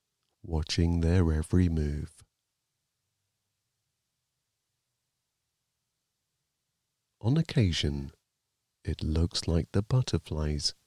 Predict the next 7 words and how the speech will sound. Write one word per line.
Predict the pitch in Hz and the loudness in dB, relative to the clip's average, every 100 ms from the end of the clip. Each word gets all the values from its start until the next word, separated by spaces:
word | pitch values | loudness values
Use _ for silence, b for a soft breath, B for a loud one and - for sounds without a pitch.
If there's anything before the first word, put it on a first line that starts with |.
| _ _ - | _ _ -14
lose | 87 85 85 | -2 2 2
their | - 110 | 2 2
balance | - 85 73 69 - - - _ _ _ _ _ _ _ _ | 2 0 -2 -6 -12 -14 -16 _ _ _ _ _ _ _ _
and | - 76 73 | -6 -4 -4
then | - 76 85 82 80 | -2 0 0 -2 -2
readjust | 82 90 95 - 107 - | 2 4 6 4 2 2
themselves | - 76 69 - 76 71 73 - | -2 -2 -2 0 -2 -2 -6 -8